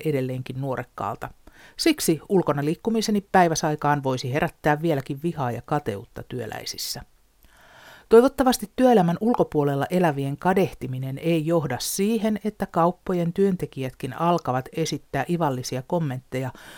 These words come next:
ruokaostoksilla käyville työttömille ja eläkeläisille, koska koetaanhan meidät vain taakaksi yhteiskunnalle.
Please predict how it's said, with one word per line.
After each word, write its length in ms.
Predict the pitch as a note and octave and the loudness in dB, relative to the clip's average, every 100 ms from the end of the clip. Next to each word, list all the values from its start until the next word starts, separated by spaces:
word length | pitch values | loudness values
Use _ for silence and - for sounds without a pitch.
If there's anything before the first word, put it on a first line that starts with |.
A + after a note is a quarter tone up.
| - - | -14 0
ruokaostoksilla 800 | F3+ C#3+ B2 - - - A#2 A#2 | 0 2 -2 -4 -10 -8 -8 -6
käyville 440 | B2+ B2 B2+ B2+ - _ | -6 -6 -6 -8 -10 _
työttömille 720 | E3+ D#3 _ A#2+ B2 B2 B2 | -2 -2 _ -8 -8 -8 -8
ja 120 | B2 | -8
eläkeläisille, 840 | - E3 D3 C3+ C3 C3 B2+ C3+ C3 | -2 0 0 -4 -4 -6 -6 -8 -6
koska 300 | C#3+ - C3+ - - - - | -8 -4 -8 -8 -20 -20 -4
koetaanhan 760 | - A3+ E3 - A#2+ C3 F#3+ G3 | 8 8 8 4 -2 0 4 4
meidät 340 | G#3+ G3 F#3 - | 6 4 4 4
vain 240 | G#3 G3 - - | 4 4 -2 0
taakaksi 640 | C4+ G#3+ - - - - | 4 4 0 -8 -10 -8
yhteiskunnalle. 960 | C#3+ - - - - - C#3 C3+ C3+ | -8 -8 -8 -10 -12 -10 -10 -8 -8